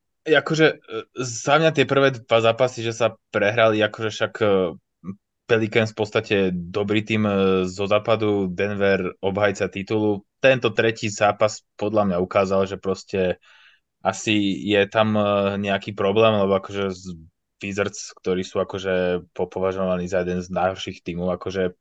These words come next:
prehrať už, keď si teda aj taký plný, že motivácia a nechceš, e, začať, e, sezónu tri nula, tak to bol akože z môjho pohľadu taký ten, e, z-, zápas, kedy sa ukázalo, že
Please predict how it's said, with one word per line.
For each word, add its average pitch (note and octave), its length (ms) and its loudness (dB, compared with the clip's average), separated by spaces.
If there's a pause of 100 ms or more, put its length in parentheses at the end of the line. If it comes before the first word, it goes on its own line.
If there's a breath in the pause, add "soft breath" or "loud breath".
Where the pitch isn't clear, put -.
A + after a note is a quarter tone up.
(960)
prehrať F#2+ 460 0
už, F#2 100 -6
keď F#2 200 -6
si - 340 -10
teda F2+ 240 0
aj - 80 -8
taký F2+ 240 -8
plný, F#2 240 -2
že F#2+ 100 0 (520)
motivácia F#2 680 -2
a F2+ 80 -2
nechceš, F#2 360 -6 (100)
e, F#2+ 40 -2 (120)
začať, F#2+ 440 -8
e, G2 160 -4
sezónu F#2+ 600 -6 (180)
tri F#2 240 -2
nula, G2 240 0
tak F#2 260 -4 (680 soft breath)
to A#2+ 80 0
bol A#2+ 120 6
akože A#2+ 220 2
z A#2+ 60 -4
môjho A2+ 200 6
pohľadu A2 360 2
taký G#2 260 0
ten, G#2 160 -2
e, G2 240 0
z-, F#2+ 480 0
zápas, G2+ 480 -2 (320)
kedy G2+ 240 -4
sa G#2 160 2
ukázalo, G2 400 0
že F#2+ 180 -2